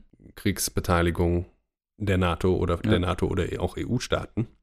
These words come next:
Speaker 2: Er schlägt ja dann, glaub ich, auch am Ende vor, also, oder, äh, gibt so ein Szenario, wie man diesen Krieg hätte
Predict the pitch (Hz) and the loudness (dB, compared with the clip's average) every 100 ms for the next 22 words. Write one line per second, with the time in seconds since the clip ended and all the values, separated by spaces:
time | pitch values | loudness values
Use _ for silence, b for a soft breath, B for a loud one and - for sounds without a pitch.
0 | _ 113 110 110 107 - 127 135 117 101 | _ 2 6 6 6 4 2 4 4 4
1 | 101 104 107 107 104 110 92 110 107 - | 4 4 4 0 0 2 4 4 4 4
2 | 107 117 123 - 107 98 95 95 95 90 | 6 8 6 4 0 2 4 4 4 4
3 | 95 92 92 110 - 101 95 92 95 92 | 0 -2 -2 -2 -2 2 2 2 2 2
4 | 95 107 107 90 98 98 92 90 92 90 | 2 2 0 0 0 2 2 0 -2 -4
5 | 90 - 98 - 92 - 87 | -4 -4 -8 -6 -8 -4 -4